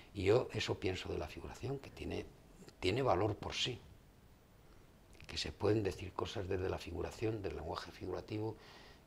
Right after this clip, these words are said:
de un gran valor para nuestra época, que no se parece a la figuración del siglo diecinueve, ni al del siglo dieciocho, ni del siglo diecisiete, y que,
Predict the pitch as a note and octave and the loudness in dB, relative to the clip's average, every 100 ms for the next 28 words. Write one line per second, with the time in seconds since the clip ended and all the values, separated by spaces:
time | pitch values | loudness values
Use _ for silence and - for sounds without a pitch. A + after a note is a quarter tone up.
0 | - G2+ A2+ A#2+ A#2 A2 B2 C3+ - - | -2 2 4 4 6 6 6 4 -2 -16
1 | - - - - - - - - - - | -20 -20 -20 -20 -20 -20 -20 -20 -4 2
2 | G2+ G2 F#2+ - F#2+ A#2 D#3+ - G2+ E2+ | 4 4 4 4 6 8 6 2 -2 -4
3 | - - - - - - - F2+ G#2 - | -6 -14 -16 -18 -20 -4 0 2 4 2
4 | - A2+ B2 C3+ B2+ - - A2 G2 - | 4 6 6 6 6 2 -4 2 2 0
5 | F2+ F2 D#2+ A2+ A#2 G2 - A2+ G#2+ F2+ | -2 -2 0 2 4 4 2 2 2 0
6 | F2+ G2+ A#2+ G#2+ - - - - - G#2+ | 0 2 4 4 0 -8 -18 -20 -12 -2
7 | F#2+ F2 - F2+ - A2 A2 G#2+ - A2 | 0 0 0 0 2 4 6 4 4 4
8 | A#2+ A#2 F#2+ F2+ E2+ - A2 A2 G2+ - | 4 2 2 0 0 0 4 4 4 0
9 | - A#2+ A#2+ G#2 E2+ - - - - - | 4 6 6 0 -6 -10 -14 -14 -16 -18
10 | - - A#2+ A2 - A#2 A2+ | -20 -4 2 2 6 8 8